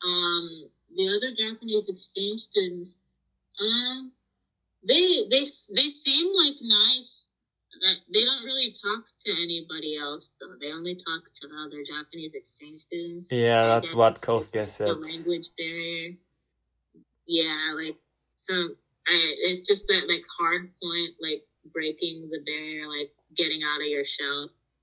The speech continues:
Speaker 1: talking with new people. I understand it's scary, <laughs> though, 'cause, I
Speaker 2: Yeah.
Speaker 1: mean, it's a whole new place you're in.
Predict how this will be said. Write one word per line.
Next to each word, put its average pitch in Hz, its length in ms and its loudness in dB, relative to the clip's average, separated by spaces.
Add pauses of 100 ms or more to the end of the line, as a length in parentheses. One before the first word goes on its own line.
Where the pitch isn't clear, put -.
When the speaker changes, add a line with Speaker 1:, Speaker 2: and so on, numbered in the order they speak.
(220)
Speaker 1:
talking 156 360 -6
with 143 200 -12
new 143 180 -8 (100)
people. 139 440 -4 (500)
I 170 160 4
understand 165 540 -2
it's 143 160 -8
scary, 156 420 -8
<laughs> 196 160 2
though, 220 200 4
'cause, 214 440 4
I - 80 -6
Speaker 2:
Yeah. 123 480 6
Speaker 1:
mean, - 80 2
it's - 120 -4
a 196 80 2
whole 190 240 0
new 180 160 0
place 180 460 -4
you're 156 180 -8
in. 151 200 -18